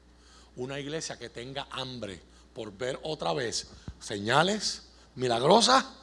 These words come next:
y maravillas. Hay de esa gente aquí. Si usted tiene hambre de eso, ¿cómo empieza? Hágase un devoto de la Escritura. Por eso es que el pastor que usted tiene,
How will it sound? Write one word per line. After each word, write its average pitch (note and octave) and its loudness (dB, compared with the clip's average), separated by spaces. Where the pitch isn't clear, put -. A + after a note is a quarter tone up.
y B2 -6
maravillas. G2+ 0
Hay - -16
de E3 -10
esa F#3 -2
gente F3+ -2
aquí. G#2+ -6
Si A#2 -14
usted D3 -2
tiene G#3 4
hambre B3+ 8
de D4+ 12
eso, F3+ 4
¿cómo F#3 2
empieza? F3 4
Hágase D#3 -4
un E3+ -4
devoto D#3 -6
de B2+ -6
la A#2 -10
Escritura. A2 -16
Por A#2 -10
eso B2 -8
es D3 -14
que - -8
el C#3+ -8
pastor E3 -10
que G#3 -10
usted G3+ -6
tiene, C#3+ -10